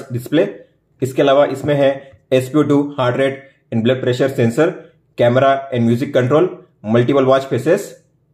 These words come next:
voice assistant और ये है आईपी सिक्सटी eight water and dust resistant, मतलब कि आप इसे पानी में डेढ़ मीटर गहराई तक आधे घंटे के लिए यूज कर पाओगे। तो हम करने वाले हैं इसका full setup। हम देखेंगे starting से लेकर end तक आपको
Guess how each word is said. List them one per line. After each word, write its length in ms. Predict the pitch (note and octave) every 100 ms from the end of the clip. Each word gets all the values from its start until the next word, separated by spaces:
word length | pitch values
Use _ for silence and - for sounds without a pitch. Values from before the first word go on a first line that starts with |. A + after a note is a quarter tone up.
| -
voice 340 | A2 D3 E3 -
assistant 480 | - C3+ E3 E3 C3
और 140 | C3
ये 120 | D3+
है 160 | D3+ D#3 D#3+ D#3+
आईपी 240 | D#3 D#3+
सिक्सटी 320 | D3+ - D3+
eight 300 | D3+ - - A2+
water 320 | A#2 B2+ D3+ D3
and 220 | C3+ C3
dust 280 | C#3+ - B2
resistant, 420 | B2 D3+ D3+ C3+
मतलब 280 | B2 C#3+ D3+
कि 60 |
आप 140 | D3 D#3
इसे 140 | D3
पानी 260 | B2+ B2+ C#3+
में 260 | C#3 C3+ - - _ _
डेढ़ 200 | G#2 C3
मीटर 240 | C#3 C3+ C#3+
गहराई 260 | C3+ C#3 C3+
तक 300 | C3 - -
आधे 180 | A#2+ C3+
घंटे 220 | C#3 C3
के 80 | C3
लिए 160 | B2+ B2
यूज 120 | C3
कर 140 | -
पाओगे। 340 | C#3 C#3 D#3 F#3+ - - _ _ _
तो 40 | D#3
हम 160 | G3
करने 220 | F3+ E3+ F3+
वाले 200 | F3+ F3
हैं 100 | D#3+
इसका 320 | C3+ D#3+ D#3
full 220 | D#3 D#3 D3+
setup। 300 | B2+ F#3+ F#3
हम 120 | D3+
देखेंगे 380 | D3+ E3 D3 D3+ D3+ -
starting 400 | - C#3 C3 D3+
से 80 | D#3+
लेकर 220 | D3 D3
end 220 | - C3+ C3
तक 100 | C#3
आपको 280 | B2+ D3